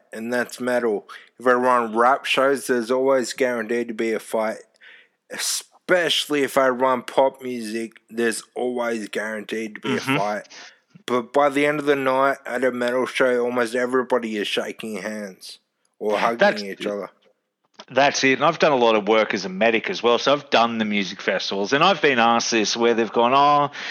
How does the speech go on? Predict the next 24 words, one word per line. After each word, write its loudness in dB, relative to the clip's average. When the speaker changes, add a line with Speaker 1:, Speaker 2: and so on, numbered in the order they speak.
Speaker 2:
you 2
know, 2
there's 2
all 2
these 0
i-, -8
injuries 2
or, 4
you 0
know, 2
deaths 2
at -4
music -2
festivals," -2
and 0
they 2
don't 2
happen 2
at 2
the -4
big -2
rock 2
and -4
metal 0